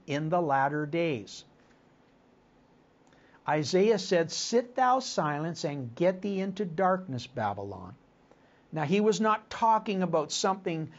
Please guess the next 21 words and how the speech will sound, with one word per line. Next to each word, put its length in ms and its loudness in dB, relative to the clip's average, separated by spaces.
or 140 0
somebody 580 2
turning 540 -2
off 260 2
the 80 0
lights. 560 -2
He 220 0
was 260 0
referencing 800 0
a 80 -4
spiritual 680 -2
condition 640 -2
that 180 -4
would 220 -6
come 260 -2
upon 480 -2
Babylon's 640 0
people, 540 -6
a 80 0
spiritual 680 -4
condition 800 -2